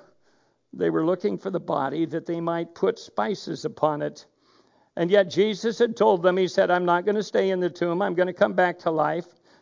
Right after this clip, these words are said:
They should have known that he wasn't going to be there, but they hadn't really listened. In Matthew chapter sixteen, verse twenty-one,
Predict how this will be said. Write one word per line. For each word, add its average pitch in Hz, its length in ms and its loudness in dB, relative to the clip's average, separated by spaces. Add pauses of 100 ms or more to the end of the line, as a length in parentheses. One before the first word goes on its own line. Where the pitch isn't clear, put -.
(100)
They 202 120 8
should 269 240 6
have 202 160 4
known 214 340 8
that 196 140 4
he 185 80 8
wasn't 185 360 8
going 175 260 4
to 156 80 2
be 208 200 6
there, 185 260 6
but 226 140 4
they 240 140 4
hadn't 269 280 0
really 254 260 4
listened. 233 540 4 (1160)
In 170 160 -4
Matthew 190 340 0
chapter 165 460 -2
sixteen, 175 720 -2
verse 165 260 -2
twenty-one, 170 800 2